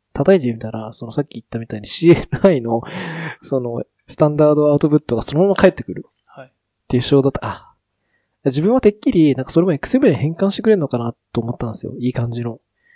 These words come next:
Speaker 1: そうじゃなくて、テキストが返ってくるっていう。
Speaker 2: そうなんです。
Speaker 1: うん、仕様だったんで。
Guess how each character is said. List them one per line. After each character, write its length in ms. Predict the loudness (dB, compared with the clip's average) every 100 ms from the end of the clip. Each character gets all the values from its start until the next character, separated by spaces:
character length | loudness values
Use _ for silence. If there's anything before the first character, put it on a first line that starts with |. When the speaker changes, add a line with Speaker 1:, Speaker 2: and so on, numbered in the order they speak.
| _ -10
Speaker 1:
そ 140 | -4
う 20 | -2
じ 80 |
ゃ 40 | 0
な 120 | -2
く 80 | -6
て、 400 | -4 -4 -4 -12 _ _ _ _ -6
テ 80 | -4
キ 100 | -2
ス 100 | 0
ト 80 | 2
が 100 | 4
返 180 | 2
っ 20 | 0
て 120 | -4
く 120 | -8
る 120 | -10 -10
っ 40 |
て 120 | -10
い 180 | -8 -10
う。 20 | -14 -20 _ _
Speaker 2:
そ 180 | -16 -16
う 60 |
な 60 | -16
ん 20 |
で 100 | _
す。 160 | _ _
Speaker 1:
う 40 | -20
ん、 560 | -20 -20 -20 -20 -20 -16
仕 220 | -10 -8
様 120 | -4
だ 60 | -6
っ 60 | -6
た 100 | -14
ん 20 |
で。 320 | -14 -16 -16